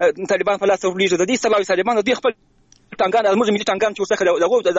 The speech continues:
هغو د دې څه نیسي، هغه مرمۍ، هغه سلاو ټوله دوی نیسي، بیرته دوی سره په جنګ اخته دي. نو موږ په دې پوهېږو چې دوی جنګ نه کوي، که واقعاً جنګ وکړي، په خدای قسم دومره نمده چې ځواکونه په هلمند کې شته چې، چې پر ما شي کې سل نفره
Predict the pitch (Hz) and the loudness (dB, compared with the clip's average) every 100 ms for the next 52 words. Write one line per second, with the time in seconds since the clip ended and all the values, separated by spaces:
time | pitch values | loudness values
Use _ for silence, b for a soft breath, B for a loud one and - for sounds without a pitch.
0 | 175 175 202 202 220 226 254 240 B B | 0 -2 -2 -4 -2 -2 -2 -6 B B
1 | 165 214 208 202 233 208 214 214 226 240 | -2 0 0 0 0 0 -2 -2 -2 -2
2 | 220 226 233 208 - 240 202 220 202 160 | -2 0 -4 -6 -4 -4 -2 -2 -2 -4
3 | 143 160 151 147 - 120 113 B B 185 | -2 -2 -2 -4 -4 -4 -4 B B -2
4 | 202 269 - 220 269 226 269 262 - 180 | 2 2 0 -2 0 0 0 0 -4 -4
5 | 233 180 240 240 247 233 190 185 190 220 | -4 0 0 0 -2 -2 -2 0 0 0
6 | 226 226 233 196 - 185 226 202 190 214 | -2 -2 -6 -2 -4 0 -2 -2 -2 0
7 | 214 190 170 151 175 170 208 175 175 196 | 0 -2 -4 0 -2 0 0 0 0 -4
8 | 185 - - - B - 185 175 226 220 | -2 -4 -4 -6 B -6 -2 2 0 0
9 | 220 196 170 175 - 262 226 214 | -2 -2 -2 -6 -2 0 0 0